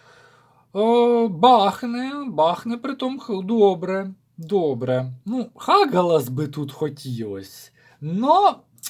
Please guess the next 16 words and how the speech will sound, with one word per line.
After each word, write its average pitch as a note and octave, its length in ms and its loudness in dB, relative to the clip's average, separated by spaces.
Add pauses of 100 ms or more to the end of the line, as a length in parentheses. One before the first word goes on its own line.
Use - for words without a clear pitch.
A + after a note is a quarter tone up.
(2250)
е, F#3+ 520 -4
що A#3+ 260 6
в G#3+ 60 0
нас E3 280 -4
тут? A#2+ 320 -8
Інус, A3+ 540 -6
Ансус F#3+ 460 -6
перевернутий, D#3+ 840 -4
Іса, E3+ 420 -6
Отал, E3 600 -6
да, D3 260 -4
о, B2+ 320 -8
боже, G2 320 -14
Дагас. F#2+ 540 -12
Ну, C#4+ 220 -8
Єра, A#2 540 -2